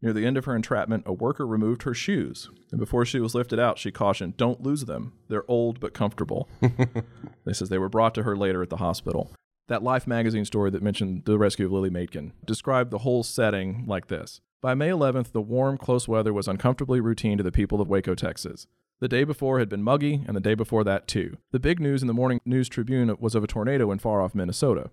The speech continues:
Speaker 1: At mid-morning, the New Orleans Weather Bureau warned there might be a few tornadoes close to home, but an Indian belief that tornadoes would never strike Waco had always held true,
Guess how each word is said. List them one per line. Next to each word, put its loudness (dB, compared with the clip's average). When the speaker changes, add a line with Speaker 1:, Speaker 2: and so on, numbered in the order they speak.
Speaker 1:
At -2
mid-morning, 2
the 0
New 0
Orleans 0
Weather 2
Bureau 2
warned 0
there 0
might 0
be 0
a -2
few -2
tornadoes 2
close 0
to -2
home, 0
but 0
an 0
Indian 2
belief 0
that -8
tornadoes 0
would -2
never 2
strike -2
Waco 2
had 2
always 0
held -2
true, -2